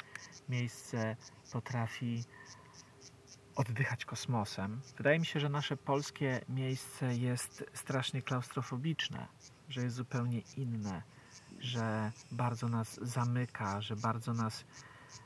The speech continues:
skierowuje ku samych sobie,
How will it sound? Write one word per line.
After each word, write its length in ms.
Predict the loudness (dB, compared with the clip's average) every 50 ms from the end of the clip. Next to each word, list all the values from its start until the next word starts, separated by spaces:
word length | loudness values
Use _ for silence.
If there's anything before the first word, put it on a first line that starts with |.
| -20 -20 -20 -18 -18 -18 -18 -12
skierowuje 1040 | -10 -8 -4 2 4 4 6 6 4 4 2 2 2 2 4 4 4 2 2 0 -2 -6 -10 -16 -18 -20 -20 -20 -20 -20 -18 -18 -18 -20 -20 -20 -20 -18 -18 -18 -18 -20 -20 -20 -20 -20 -20 -20 -20 -20 -20 -20 -20 -20 -20 -20 -18 -18 -14
ku 540 | -4 0 2 4 4 4 4 4 4 2 2 0
samych 680 | 4 6 6 8 8 6 4 4 2 0 -4 -6 -8 -10 -14 -14 -10
sobie, 580 | -4 0 2 2 4 4 2 2 2 2 0